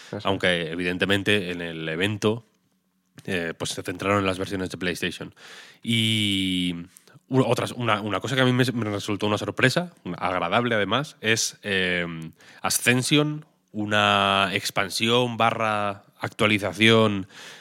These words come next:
Speaker 2: de Returnal, que sale este mismo mes, veintidós de marzo, y que añade
Speaker 1: Ujú.
Speaker 2: dos modos de juego. Uno tipo supervivencia, de una,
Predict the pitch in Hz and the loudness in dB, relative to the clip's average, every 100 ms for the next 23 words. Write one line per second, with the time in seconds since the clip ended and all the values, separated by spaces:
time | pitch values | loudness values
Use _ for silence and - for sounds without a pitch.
0 | - 104 107 104 101 95 98 127 131 143 | -16 0 4 6 6 4 4 6 6 4
1 | 160 156 _ _ _ _ _ _ - - | 0 -6 _ _ _ _ _ _ -18 -2
2 | 110 110 113 117 101 92 95 131 131 101 | 2 6 6 4 0 0 4 4 4 2
3 | 104 104 104 123 131 147 151 - - - | 0 0 2 2 2 -2 -4 -12 -20 -6
4 | 113 107 98 98 110 113 113 110 98 113 | -2 2 4 6 6 6 6 6 4 2
5 | 113 107 104 98 98 92 82 82 - 98 | 2 2 2 2 -2 -4 -6 -8 -10 -4
6 | 104 101 101 98 95 _ _ _ _ _ | -2 0 -2 -4 -6 _ _ _ _ _
7 | _ _ - 113 101 101 95 98 107 120 | _ _ -6 -2 -2 0 2 6 6 6
8 | 131 127 123 92 87 139 87 87 | 6 6 4 -2 -8 -10 -10 -10